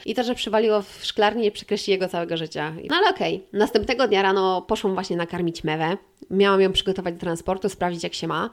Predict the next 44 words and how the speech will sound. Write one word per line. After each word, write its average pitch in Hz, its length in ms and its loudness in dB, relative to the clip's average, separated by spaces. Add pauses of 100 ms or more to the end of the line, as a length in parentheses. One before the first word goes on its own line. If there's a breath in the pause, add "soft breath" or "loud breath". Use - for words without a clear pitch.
No 214 80 -2
ale 254 100 0
się 302 100 0
okazało, 240 320 4
że 226 100 0
mewa 202 200 2
nie 190 120 2
ma 180 100 -2
już 180 100 -4
w 180 60 -14
ogóle 180 200 0
apetytu. 156 580 -6
Stała 214 260 4
taka 170 220 -8
skulona, 180 640 -2
nie 170 120 -2
chciała 160 280 -6
jeść, 156 640 -4
ucie-, - 280 -4
nie 220 140 -2
chciała 180 300 0
uciekać 156 440 -6
nawet. 160 580 -4
No 247 60 -2
nie 254 200 4
mów 240 180 -2
mi, 240 160 -2
że 247 100 0
nie 247 120 2
dasz 247 220 -4
rady. 262 380 2
<laughs> 302 920 0
Dawała 180 720 4
oznaki 190 400 -4
życia 190 200 0
mimo 160 160 -4
wszystko, 165 320 -12
więc 165 160 -4
stwierdziliśmy, 175 360 -6
że 185 100 -2
warto 170 300 -4
dać 170 220 -6
jej 233 60 -8
szansę. 196 460 -2